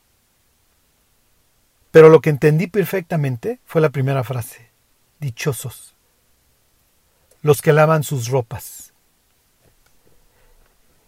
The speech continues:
El día que le pedí a Cristo que me perdonara, no recuerdo la fecha, pero sí recuerdo perfectamente lo que le dije a Dios.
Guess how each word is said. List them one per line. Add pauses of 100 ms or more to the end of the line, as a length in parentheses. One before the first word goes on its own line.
El
día
que
le
pedí
a
Cristo
que
me
perdonara, (2000)
no
recuerdo
la
fecha, (1000)
pero
sí
recuerdo
perfectamente
lo
que
le
dije
a
Dios.